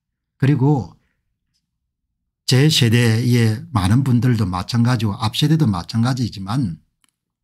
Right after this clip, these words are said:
삶은 혼자서 즐기다 가는 것이 아니다. 이렇게 생각하지 않습니까? 살아가는 것은 앞 세대로부터 본인이 생명을 여러분들 받아서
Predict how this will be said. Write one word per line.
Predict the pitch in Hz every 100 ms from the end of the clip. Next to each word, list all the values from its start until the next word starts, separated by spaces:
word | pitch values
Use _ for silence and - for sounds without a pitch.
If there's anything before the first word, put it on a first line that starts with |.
| _ - - - _ _
삶은 | - - 104 110 151
혼자서 | 160 185 196 170 131 135
즐기다 | - 160 175 180 160 107 107 - _ _
가는 | 117 127 156
것이 | 113 -
아니다. | 98 90 143 135 78 - _ _ _ _ _ _ _ _ _ _ _ _ _ _ _ _ _ _ _ _ _ -
이렇게 | 170 -
생각하지 | - - 135 123 90
않습니까? | 90 98 - 113 117 95 - _ _ _ _
살아가는 | - - 156 127 120 131
것은 | 120 110 120 113 92 - _ _ _ _ -
앞 | 120 113
세대로부터 | - 143 151 120 - 120
본인이 | 120 127 139 123
생명을 | 117 - 165 139 120 104
여러분들 | 107 95 95 107 104 -
받아서 | 127 120 92 - 123 107 80